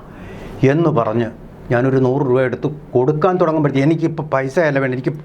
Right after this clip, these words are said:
വിശക്കുന്നു, എനിക്ക് പിടിച്ചു നിൽക്കാൻ വയ്യ" എന്ന് പറഞ്ഞ് തറയിലേക്ക് മുൻവശത്തുള്ള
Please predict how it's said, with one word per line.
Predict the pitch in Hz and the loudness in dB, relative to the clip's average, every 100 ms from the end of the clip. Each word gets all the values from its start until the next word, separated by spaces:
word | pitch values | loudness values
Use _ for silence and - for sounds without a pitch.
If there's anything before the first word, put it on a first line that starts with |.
| - 113 | -16 -2
വിശക്കുന്നു, | 127 135 180 202 156 127 | 2 2 2 2 2 0
എനിക്ക് | 147 147 - - - - | -2 -6 -10 -18 -4 0
പിടിച്ചു | 185 202 | 2 4
നിൽക്കാൻ | 185 147 156 143 | 2 2 2 2
വയ്യ" | 127 123 120 | 2 2 0
എന്ന് | 117 | -2
പറഞ്ഞ് | 110 95 127 | -4 -2 0
തറയിലേക്ക് | 120 131 143 127 117 110 | 2 2 2 0 -2 -4
മുൻവശത്തുള്ള | 117 135 135 139 120 | -2 0 0 -2 -2